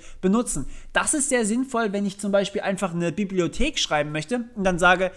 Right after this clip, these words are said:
hier, das könnt ihr importieren, das, das, das, das, das, hundert Sachen, die man importieren kann. Dann schreibe ich einfach, export alles von bla, bla, bla, bla, bla und dann habe ich eine Sammlung. Da muss nur ein,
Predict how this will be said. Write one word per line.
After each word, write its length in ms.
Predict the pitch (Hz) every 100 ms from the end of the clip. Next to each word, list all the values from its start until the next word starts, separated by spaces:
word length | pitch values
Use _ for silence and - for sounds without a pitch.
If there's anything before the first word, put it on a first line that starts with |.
| - -
hier, 260 | - 254 247
das 260 | 220 226
könnt 160 | 277 240
ihr 80 | 220
importieren, 400 | 214 214 214 208
das, 240 | 185 196
das, 280 | - 180 170
das, 240 | 165 156 -
das, 240 | 139 -
das, 260 | 208 226 190
hundert 320 | 240 269 208
Sachen, 220 | 214 220
die 80 | 202
man 140 | 190
importieren 580 | 190 175 160 - 240 254
kann. 240 | 240 233 - - -
Dann 120 | 214
schreibe 220 | 254 254
ich 80 | 233
einfach, 240 | 226 208 -
export 440 | 196 - 190 175
alles 280 | - 220 214
von 240 | - 156 139
bla, 100 | 160
bla, 140 | 156
bla, 160 | 143 139
bla, 100 | 143
bla 200 | 220 285
und 80 | 240
dann 160 | 202
habe 120 | 214
ich 160 | 208 -
eine 240 | 175 226 190
Sammlung. 340 | 190 196 151
Da 80 | 147
muss 240 | 202 240
nur 200 | 214 -
ein, 300 | - 285 330